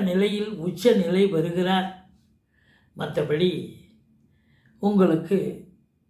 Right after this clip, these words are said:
கிரகங்களுடைய நிலைகளை சொன்னோம். எங்களுடைய வீடியோ பிடிச்சிருந்தா லைக் பண்ணுங்க, ஷேர் பண்ணுங்க, சப்ஸ்கிரைப் பண்ணுங்க, மறக்காம சப்ஸ்கிரைப் பண்ணுங்க. வாங்க, ஒவ்வொரு ராசியா இந்த கிரகங்கள், ஐப்பசி மாத கிரகங்கள்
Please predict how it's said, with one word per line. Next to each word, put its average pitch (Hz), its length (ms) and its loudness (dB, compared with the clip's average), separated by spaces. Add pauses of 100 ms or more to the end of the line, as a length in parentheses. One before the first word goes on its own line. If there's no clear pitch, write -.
கிரகங்களுடைய 208 960 4 (800)
நிலைகளை 208 540 4
சொன்னோம். 180 460 -4 (240)
எங்களுடைய 208 520 4
வீடியோ 262 360 4
பிடிச்சிருந்தா 202 640 0
லைக் 190 280 0
பண்ணுங்க, 190 320 2
ஷேர் 180 340 -2
பண்ணுங்க, 175 280 -4
சப்ஸ்கிரைப் 160 480 -4
பண்ணுங்க, 165 240 -8
மறக்காம 165 720 -2
சப்ஸ்கிரைப் 151 400 -8
பண்ணுங்க. 139 300 -6 (720)
வாங்க, 208 260 4 (540)
ஒவ்வொரு 226 440 6
ராசியா 196 540 -2 (120)
இந்த 160 220 -6 (220)
கிரகங்கள், 196 640 0
ஐப்பசி 196 360 2
மாத 170 320 0
கிரகங்கள் 180 560 -4